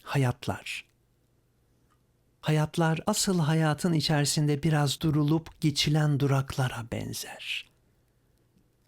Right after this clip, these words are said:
Bunlar asıl hayatı safa safa gösteren tekamül ettirici tesirlerdir. Bin otuz üç, namus. Her insan namussuzluğu kendi dışında arar.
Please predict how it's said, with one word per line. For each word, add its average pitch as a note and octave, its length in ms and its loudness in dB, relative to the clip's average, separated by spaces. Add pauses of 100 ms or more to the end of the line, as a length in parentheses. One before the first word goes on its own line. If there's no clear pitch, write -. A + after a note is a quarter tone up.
(140)
Bunlar D#3 420 2
asıl F#3 320 0
hayatı D#3 460 2
safa D#3+ 400 -2
safa F3 360 -2
gösteren D#3 560 2
tekamül D3 540 0
ettirici C#3+ 540 -2
tesirlerdir. G#2+ 1120 -4 (1600)
Bin D3 120 4
otuz C3 340 0
üç, - 400 -6 (100)
namus. A#2+ 720 0 (1800)
Her D3+ 160 0
insan D3 500 2
namussuzluğu C#3 1160 2
kendi D3+ 440 0
dışında B2+ 560 0
arar. A#2 500 -6